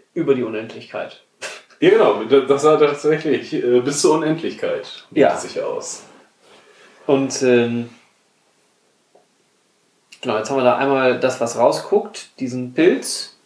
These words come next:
Speaker 1: und das, was wir nicht sehen.
Speaker 2: Das sind die Wurzeln.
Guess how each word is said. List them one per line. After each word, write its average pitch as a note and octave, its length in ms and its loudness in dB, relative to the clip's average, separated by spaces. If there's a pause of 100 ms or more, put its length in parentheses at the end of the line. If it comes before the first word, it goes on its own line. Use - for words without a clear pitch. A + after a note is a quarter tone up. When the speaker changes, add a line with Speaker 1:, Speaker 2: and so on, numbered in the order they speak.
(120)
Speaker 1:
und C3+ 160 -6
das, B2+ 160 0
was A#2+ 140 -14
wir B2 80 0
nicht D#3+ 200 0
sehen. D3 460 -2 (520)
Speaker 2:
Das - 160 -8
sind G2+ 100 -8
die F#2 120 -4
Wurzeln. F3 800 0